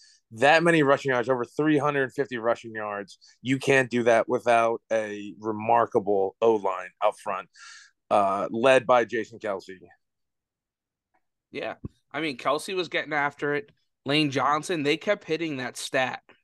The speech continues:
Speaker 2: where it's like, "All right, Lane Johnson hasn't had a sack in over two years." Uh, and then they would wait a couple snaps and, "Oh, yeah, Lane Johnson hasn't had a sack in over two years."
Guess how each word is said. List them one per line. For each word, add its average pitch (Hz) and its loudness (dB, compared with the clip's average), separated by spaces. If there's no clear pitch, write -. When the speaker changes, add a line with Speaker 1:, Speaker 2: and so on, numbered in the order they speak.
Speaker 2:
where 131 0
it's 123 -8
like, 123 -8
"All 139 4
right, 127 0
Lane 151 -2
Johnson 151 0
hasn't 139 -6
had 139 -2
a 131 -4
sack 139 -2
in 117 -6
over 135 -6
two 143 0
years." 131 -2
Uh, 123 -6
and 131 -6
then 139 -4
they 143 0
would 139 0
wait 156 4
a 139 2
couple 127 -2
snaps 120 -10
and, 123 -6
"Oh, 156 2
yeah, 156 4
Lane 160 -2
Johnson 151 0
hasn't 143 -4
had 143 -2
a 135 -6
sack 151 -2
in 123 -10
over 131 -4
two 139 -2
years." 143 0